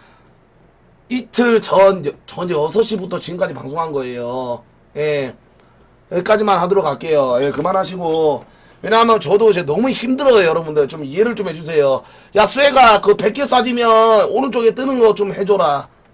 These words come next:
어... 자, 치킨 먹방하고 저는 이제 방송하도록 하겠습니다.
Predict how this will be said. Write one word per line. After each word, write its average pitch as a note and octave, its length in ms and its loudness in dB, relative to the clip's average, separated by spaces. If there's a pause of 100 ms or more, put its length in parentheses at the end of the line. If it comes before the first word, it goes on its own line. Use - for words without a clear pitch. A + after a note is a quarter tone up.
(400)
어... D#3+ 560 0 (560)
자, F3+ 440 4
치킨 B3 300 -4
먹방하고 G#3+ 560 2
저는 F#3+ 220 -6
이제 F3 280 -6
방송하도록 F3+ 500 -4
하겠습니다. D#3 720 -6